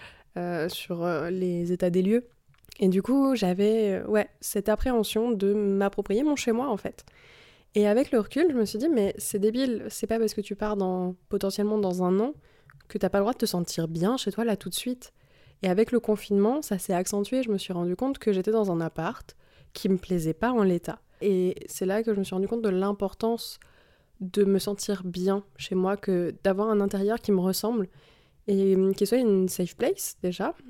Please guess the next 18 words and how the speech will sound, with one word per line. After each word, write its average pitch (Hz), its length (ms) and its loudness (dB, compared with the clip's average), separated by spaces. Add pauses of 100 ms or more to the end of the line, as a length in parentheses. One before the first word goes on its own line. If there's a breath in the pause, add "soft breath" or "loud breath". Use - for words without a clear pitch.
(120)
euh, 185 380 -2
pour, 175 260 -4
euh, 175 160 -2 (200)
la 196 120 2
santé 196 200 -4
mentale, 196 360 0
c'est 190 140 -2
important, 185 380 -6 (540 loud breath)
mais 220 240 8
aussi 262 360 2
juste 285 220 -2
un 202 80 2
lieu 233 260 0
de, 185 540 0 (720)
de 190 100 0
repos, 240 480 2
de 226 100 2
création, 254 800 0